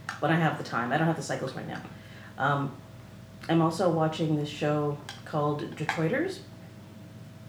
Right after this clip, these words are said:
So Detroiters is one of these little gems that you didn't know it existed, and then you discover it, and you're like, "This is,"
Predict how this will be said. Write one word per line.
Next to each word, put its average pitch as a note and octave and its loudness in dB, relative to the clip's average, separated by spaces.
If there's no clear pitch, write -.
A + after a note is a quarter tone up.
So A#3 2
Detroiters E4 4
is A3+ 4
one A3+ 6
of B3 6
these A#3+ 4
little A3 6
gems D3 2
that E3+ 4
you F3+ 4
didn't G3 4
know F3+ 4
it F3 4
existed, E3+ 0
and F3 4
then F3 8
you E3+ 4
discover E3 2
it, D#3+ 2
and D#3+ 2
you're D#3 2
like, D3+ -2
"This F#3+ -2
is," D3+ 0